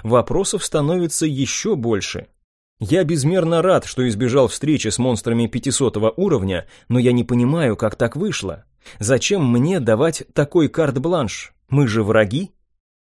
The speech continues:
Почувствовав, что сумеречный странник вот-вот спадёт, я отбросил ненужные мысли и... Меня не один раз убивали,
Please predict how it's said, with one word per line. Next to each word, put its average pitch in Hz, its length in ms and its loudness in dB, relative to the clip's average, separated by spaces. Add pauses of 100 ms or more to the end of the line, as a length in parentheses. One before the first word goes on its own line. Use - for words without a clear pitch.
(120)
Почувствовав, 185 920 2
что 175 200 0
сумеречный 127 600 0
странник 127 540 2
вот-вот 135 420 2
спадёт, 147 600 2 (120)
я 196 340 4
отбросил 156 640 2
ненужные 123 600 2
мысли 202 720 -2
и... 220 540 -2 (1300)
Меня 196 340 0
не 185 140 0
один 156 360 4
раз 107 280 2
убивали, 117 680 0